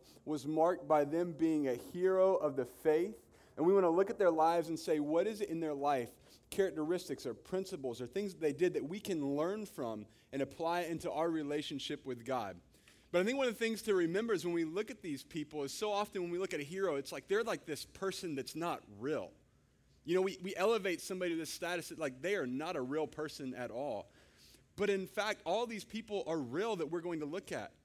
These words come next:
They were ordinary people that weren't perfect.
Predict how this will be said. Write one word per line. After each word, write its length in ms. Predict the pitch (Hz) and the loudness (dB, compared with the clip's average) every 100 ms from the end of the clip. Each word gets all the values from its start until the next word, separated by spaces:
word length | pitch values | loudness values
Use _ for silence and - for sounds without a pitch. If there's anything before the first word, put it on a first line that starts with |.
| _ _ - | _ _ 4
They 140 | 190 | 8
were 140 | 208 180 | 8 6
ordinary 680 | 196 214 240 240 214 196 175 | 4 6 6 2 0 2 2
people 460 | 165 196 233 202 139 | 2 -6 -6 -4 -2
that 260 | 165 139 | 0 -2
weren't 300 | 139 190 233 - _ | 0 0 0 -6 _
perfect. 680 | - 202 262 - 107 - - | -6 -2 -2 -2 -10 -12 -20